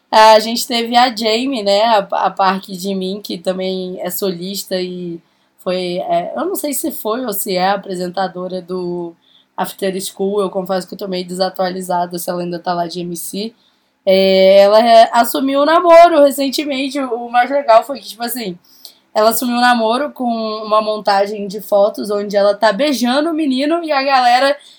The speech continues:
botou assim, é, "De mim está supostamente namorando." Gente, a menina postou, falou, "Vamos ser felizes." É claro que ela tá namorando. Mas aí ela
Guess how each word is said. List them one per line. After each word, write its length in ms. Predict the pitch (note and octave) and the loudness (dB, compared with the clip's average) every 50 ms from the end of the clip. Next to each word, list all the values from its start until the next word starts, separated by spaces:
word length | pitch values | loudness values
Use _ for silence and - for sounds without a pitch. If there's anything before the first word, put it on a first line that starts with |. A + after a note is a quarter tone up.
| _ _ - | _ _ -8
botou 320 | G3+ G#3+ A#3 A#3+ A#3 B3+ | -4 -2 -2 0 2 4
assim, 520 | B3 B3+ B3+ - - B3+ A#3 G#3+ G#3 F#3 F#3 _ _ _ _ _ _ _ _ _ - | 4 4 4 0 -2 -4 -4 -4 -6 -8 -10 _ _ _ _ _ _ _ _ _ 2
é, 500 | A3+ G#3+ G#3+ G#3+ G3+ G3 G3 F#3+ F#3+ - | 6 8 8 10 10 10 8 8 6 2
"De 180 | G3 F#3 A#3+ D#4+ | 0 -2 -2 0
mim 260 | D4 C#4+ D4 D#4 E4+ | 0 0 0 0 0
está 280 | F4 - - F4 D4 D4+ | 0 2 2 4 4 4
supostamente 760 | D4 - - - D#4+ D4 C#4+ - D#4 C4+ C#4 C#4+ C4+ - D4 | 2 0 0 0 0 2 2 2 0 0 0 -2 -4 -4 -2
namorando." 480 | D4+ D4+ C#4+ D4+ D4+ D4 C#4 C4 B3+ | -2 -2 0 2 2 2 2 0 -2
Gente, 340 | B3 A3+ D4 E4 D#4 - C#4 | -2 -2 -2 -2 -2 -2 -2
a 60 | B3+ | -2
menina 480 | B3 B3 B3 B3 C4 C#4 D4+ D4 A#3 G3+ F#3+ - _ | -2 -2 -2 -2 0 2 2 0 0 -6 -14 -18 _
postou, 520 | - D4+ D4+ F#4 F#4 - - C#4 C4 D4 C#4 | 2 4 4 4 4 2 4 4 6 6 6
falou, 320 | - F4+ D#4 C4+ B3+ A3 | 4 2 2 2 0 0
"Vamos 300 | G3+ A3+ B3 C4+ D#4 C4+ | -2 -2 -2 -2 -4 -2
ser 160 | - D#4 D4 - | -2 -2 -4 -2
felizes." 440 | - E4 D4+ C4 A#3+ B3+ D4 C#4+ C#4+ | -4 -4 -4 -4 -4 -4 -4 -4 -4
É 80 | C4 B3 | -4 -4
claro 280 | A#3 - C#4+ C#4+ F4+ G4+ | -2 0 2 2 2 0
que 80 | - | 2
ela 140 | F#4 D4+ D4+ | 2 2 2
tá 120 | D4 E4 D4+ | 2 0 0
namorando. 720 | C#4 A#3+ A3+ A#3+ A#3+ A#3 A3+ G#3 F#3+ F#3+ F#3 F3 F#3 F#3+ _ - - - - _ _ _ _ _ | 0 0 -2 -2 -2 0 4 4 4 4 2 -4 -10 -14 _ -20 -20 -20 -20 _ _ _ _ _
Mas 260 | - G#3+ A3 A3+ A#3+ | 2 4 4 6 6
aí 120 | B3 A#3+ A#3+ | 6 6 6
ela 420 | A#3 A#3 B3 B3+ B3 B3 A#3 A3+ | 6 6 4 4 2 2 0 -4